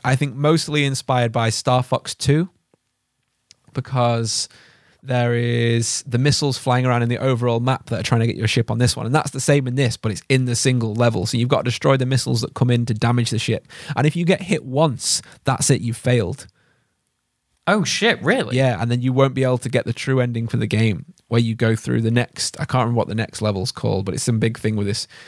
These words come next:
Speaker 1: big thing that fires a massive beam at you at the end. It's an enemy that, like, disappears. And when you actually get to Venom on the true route, which is the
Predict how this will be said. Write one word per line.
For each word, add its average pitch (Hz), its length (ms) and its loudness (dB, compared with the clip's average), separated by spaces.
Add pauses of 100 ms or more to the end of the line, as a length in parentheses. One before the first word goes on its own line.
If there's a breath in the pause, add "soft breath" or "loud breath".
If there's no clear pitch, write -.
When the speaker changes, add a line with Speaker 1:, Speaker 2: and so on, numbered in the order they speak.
(120)
Speaker 1:
big 110 140 0
thing 120 100 0
that 110 80 -4
fires 113 260 0
a 110 40 0
massive 110 340 -2
beam 117 240 2
at 101 140 -4
you 110 100 -2
at - 80 -12
the 104 120 0
end. 107 240 0
It's - 200 -10
an - 80 -12
enemy 110 220 2
that, 110 80 -4
like, 104 160 -8
disappears. 131 640 0 (560 loud breath)
And 131 380 0
when 170 200 2
you 190 80 2
actually 160 180 0
get 151 140 -2
to 156 80 0
Venom 156 320 4
on 147 120 0
the 131 60 2
true 170 380 0
route, 110 260 -2
which 104 240 -4
is 117 180 -2
the 117 260 2